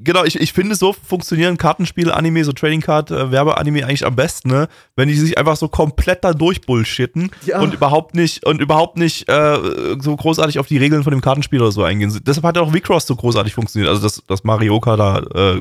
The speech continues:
Speaker 1: Recross, der Rest nicht, aber, ähm, die, die ersten beiden Recross-Serien von Marioka da so, da, da war das Kartenspiel so komplett, äh,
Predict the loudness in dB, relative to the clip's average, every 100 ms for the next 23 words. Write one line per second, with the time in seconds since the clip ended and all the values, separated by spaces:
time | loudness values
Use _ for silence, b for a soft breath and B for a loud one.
0 | -4 -6 -2 -4 -2 -2 -2 -4 -4 -2
1 | -2 0 2 2 0 B B B B 0
2 | 2 2 0 -2 0 0 0 0 0 0
3 | -2 0 0 2 0 0 -2 -2 0 0
4 | 0 0 0 0 2 0 0 B B -2
5 | 0 0 0 2 2 2 0 0 0 0
6 | 0 0 2 0 0 0 0 2 0 -4
7 | -6